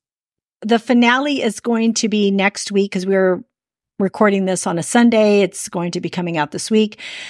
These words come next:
But this show, man, is a roller coaster of relationships.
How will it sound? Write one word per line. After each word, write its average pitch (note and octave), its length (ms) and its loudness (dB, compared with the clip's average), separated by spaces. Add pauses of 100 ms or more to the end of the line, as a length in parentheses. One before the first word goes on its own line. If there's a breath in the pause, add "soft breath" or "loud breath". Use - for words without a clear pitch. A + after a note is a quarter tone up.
(240 loud breath)
But A3 220 0
this E4 180 4
show, B3 520 4
man, A3+ 320 4
is G3 160 -4
a F#3+ 80 0
roller A3+ 340 2
coaster G#3+ 640 -2
of F#3+ 180 0
relationships. B3+ 920 2